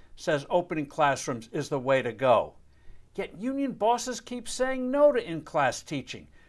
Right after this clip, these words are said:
shaking down politicians for more concessions and more money. Clearly, union leaders don't give a hoot about the kids. This appalling behavior will have profound repercussions, short-term and long-term. Parents,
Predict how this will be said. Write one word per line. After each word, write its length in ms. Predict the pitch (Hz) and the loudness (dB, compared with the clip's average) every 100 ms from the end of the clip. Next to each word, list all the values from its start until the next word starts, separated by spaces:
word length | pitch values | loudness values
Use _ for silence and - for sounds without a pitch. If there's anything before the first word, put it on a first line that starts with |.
| - | -20
shaking 420 | - 180 185 190 | -4 -4 -2 -6
down 240 | 170 196 185 | -2 -2 -2
politicians 720 | - 196 196 - 208 202 208 - | 0 0 0 -4 -6 -4 -10 -12
for 140 | 190 | -8
more 260 | 185 208 208 | 0 0 0
concessions 640 | 202 170 214 190 214 180 | -6 -6 -2 -2 -4 -10
and 140 | 180 185 | -8 -4
more 220 | 190 190 | 0 0
money. 420 | 208 233 151 - - - - - - - | -2 -4 -6 -10 -20 -20 -20 -18 -20 -20
Clearly, 640 | - 139 233 202 101 - - - - - | -10 4 4 6 0 -6 -20 -20 -20 -8
union 380 | 151 175 156 | -4 -2 -2
leaders 300 | 156 160 156 | -2 -2 -4
don't 240 | 143 160 143 | -2 -4 -2
give 160 | 147 | -4
a 40 | 120 | -4
hoot 380 | - 220 165 147 | 2 2 2 -2
about 400 | 123 135 127 - | 0 2 2 -2
the 80 | |
kids. 520 | - - 143 95 - - - - - - | -10 -4 -2 -2 -4 -4 -8 -14 -14 -6
This 240 | 180 175 | -4 0
appalling 600 | 131 - - 190 208 202 151 | -2 -4 -2 0 2 0 -4
behavior 600 | 165 151 185 120 98 - - - - | -4 0 -2 -2 -10 -18 -20 -20 -2
will 220 | 160 170 | 0 0
have 300 | 156 160 - | 2 0 0
profound 560 | 170 - - 214 190 143 | -6 -4 0 0 0 -4
repercussions, 840 | 127 - - 139 123 - 127 - - | -6 -8 -6 -4 -4 -8 -12 -14 -20
short-term 760 | - - 143 156 - 165 160 165 - | -16 -4 -2 -2 -4 -2 -2 -4 -6
and 220 | 147 143 | -6 -2
long-term. 720 | 143 147 143 - 120 85 76 _ _ _ - - _ _ - | 0 0 -2 -4 -4 -6 -12 _ _ _ -20 -20 _ _ -6
Parents, 520 | 196 214 101 - | -2 0 -2 -6